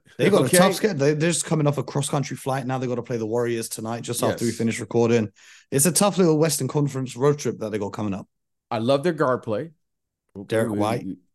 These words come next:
Speaker 1: unbelievable.
Speaker 2: Derek White, okay. You know, you, you, you, you have, um,
Speaker 1: Jrue Holiday.
Speaker 2: Jrue Holiday, terrific. I love the guard play. Now, here's the next factor. I don't know.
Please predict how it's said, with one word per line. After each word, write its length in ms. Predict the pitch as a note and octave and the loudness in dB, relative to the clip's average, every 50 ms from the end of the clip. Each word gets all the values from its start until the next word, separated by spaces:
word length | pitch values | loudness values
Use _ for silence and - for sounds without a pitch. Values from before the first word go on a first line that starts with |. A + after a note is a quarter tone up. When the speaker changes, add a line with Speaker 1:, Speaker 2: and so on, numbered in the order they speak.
| _ _ | _ _
Speaker 1:
unbelievable. 600 | - B2 A#2 A2+ A2+ A2 A2 A2 G#2 G2 G2+ G#2+ | -2 0 0 2 2 2 2 0 0 -2 -2 -2
Speaker 2:
Derek 180 | A2 A#2 A2+ A2 | -2 -2 -2 -2
White, 380 | G#2 G#2 A2 A2+ A2+ A2+ - - | -2 -2 0 0 0 -2 -4 -8
okay. 720 | - D#2+ F#2+ F#2+ - G#2+ F#2+ G2 G#2+ A2+ A#2 A2+ G#2+ F#2+ - | -12 -12 -12 -10 -8 -6 -4 -4 -4 -4 -6 -6 -10 -12 -12
You 180 | - F#2+ F#2 F2+ | -12 -10 -10 -8
know, 220 | F#2 F#2 F#2+ G2+ | -8 -6 -6 -6
you, 300 | A2 A2 F#2+ F#2 G2 - - - | -6 -6 -6 -6 -6 -8 -8 -6
you, 220 | F#2+ F#2 F2+ C2+ - | -6 -6 -6 -6 -8
you, 280 | F2+ F#2+ F#2+ F2+ - - | -10 -8 -8 -8 -8 -8
you 180 | - F#2+ F#2+ G2 | -8 -8 -6 -4
have, 400 | G2+ G2+ G2 G2 G2 F2+ E2+ F2+ | -2 -2 -2 -2 -4 -4 -6 -6
um, 500 | F#2 F#2 F#2 F2+ F2+ F2 E2+ E2 E2 E2+ E2+ | -6 -4 -4 -4 -4 -4 -6 -6 -8 -12 -14
Speaker 1:
Jrue 280 | - - A2+ A2+ A#2 | -10 -6 -4 -2 0
Holiday. 420 | A#2 A#2 A2+ A2 A2+ A#2 C3+ D3 - _ _ _ _ _ - | 0 0 0 0 -2 -2 -4 -6 -10 _ _ _ _ _ -14
Speaker 2:
Jrue 240 | E2+ G2 A2 A#2 A#2 | -8 -4 -4 -2 0
Holiday, 640 | A2+ A2 G#2+ G#2+ A2+ G#2+ G#2+ G#2+ G#2+ A2 A2 A2 A2 _ _ _ _ _ - | 0 0 2 2 2 0 0 0 0 -2 -4 -6 -12 _ _ _ _ _ -8
terrific. 500 | - A#2+ A2 A#2 A#2+ - B2 B2+ B2+ - _ _ | -4 -2 0 0 0 0 -2 -4 -6 -8 _ _
I 40 | - | -4
love 140 | F#2 G#2 G#2 | -2 0 2
the 100 | A2+ C3 | 2 2
guard 260 | A#2+ A2+ G#2 G#2+ F#2 | 2 4 2 2 2
play. 200 | F2+ G#2+ A2 A2+ - _ _ _ _ | 2 0 0 -2 -2 _ _ _ _
Now, 300 | - F3+ B2+ F2+ C#2 - _ _ - - _ _ _ _ _ _ _ _ _ | -2 -2 -2 -2 -4 -10 _ _ -20 -20 _ _ _ _ _ _ _ _ _
here's 180 | D#3 E3 F3+ | 4 6 6
the 80 | F3+ F#3+ | 6 6
next 220 | F3+ F#3+ G3 - | 6 4 4 2
factor. 380 | - D3 C3 A#2+ - - F#2+ - - | 0 0 0 0 -2 -6 -8 -8 -4
I 180 | - A#2+ C#3 D#3 | -2 0 2 2
don't 220 | E3 F3 F3 D#3+ | 2 2 2 0
know. 240 | D#3 D#3 B2+ F2 - | 0 -2 -2 -4 -8